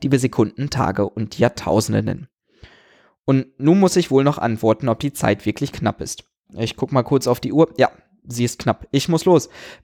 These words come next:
Bis zum nächsten Mal. Ich hoffe, ich konnte euch kurz und knapp erklären, wie die Zeit physikalisch verankert ist. Wenn ihr Fragen, Kommentare oder Themenwünsche habt, ihr kennt die Homepage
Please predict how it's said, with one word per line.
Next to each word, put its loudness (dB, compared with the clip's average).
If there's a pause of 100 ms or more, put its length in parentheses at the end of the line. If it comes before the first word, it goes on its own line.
(180)
Bis 2
zum -2
nächsten 0
Mal. -8 (320)
Ich -4
hoffe, 4
ich -2
konnte 0
euch 0
kurz 0
und -4
knapp -2
erklären, -2
wie -2
die -2
Zeit 0
physikalisch -4
verankert -6
ist. -14 (340)
Wenn -2
ihr 4
Fragen, 2
Kommentare 2
oder 0
Themenwünsche 0
habt, -4 (160)
ihr 2
kennt 0
die 2
Homepage 0